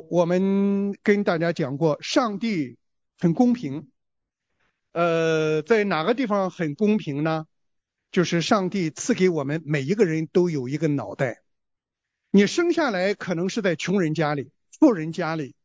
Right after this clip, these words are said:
当官的家里边儿、奴隶的家里边儿，这没关系。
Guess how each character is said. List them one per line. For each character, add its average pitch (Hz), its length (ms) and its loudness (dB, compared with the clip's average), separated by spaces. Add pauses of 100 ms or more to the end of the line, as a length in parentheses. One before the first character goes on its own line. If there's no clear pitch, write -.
(380)
当 208 220 0
官 202 220 0
的 165 80 -2
家 160 240 -2
里 139 100 -6
边 127 160 -6
儿、 131 120 -8 (100)
奴 190 420 4
隶 240 160 0
的 165 120 -8
家 165 200 -4
里 143 140 -8
边 131 140 -8
儿， - 100 -18
这 208 120 4
没 147 160 -2
关 151 200 -4
系。 135 180 -10